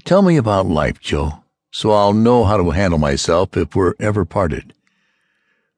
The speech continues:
But the weariest things come to an end, even duty orbits around Shula. And so the time came when we were servicing our last beacon.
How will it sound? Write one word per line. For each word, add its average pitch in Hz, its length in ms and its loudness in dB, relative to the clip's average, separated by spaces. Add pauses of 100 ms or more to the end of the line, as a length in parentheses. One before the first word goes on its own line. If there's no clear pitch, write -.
(180)
But 107 140 0
the 104 100 2
weariest 80 540 0
things 76 260 -2
come 76 220 -2
to 78 160 -2
an 76 80 -2
end, 87 380 -2 (380)
even 92 360 0
duty 87 280 0
orbits 80 440 -2
around 85 340 0
Shula. 64 480 -6 (760)
And 110 300 0
so 147 220 2
the 135 120 2
time 104 360 0
came 95 400 -2
when 95 240 0
we 87 160 0
were 87 100 0
servicing 87 580 -2
our 78 140 0
last 78 460 -2
beacon. - 560 -8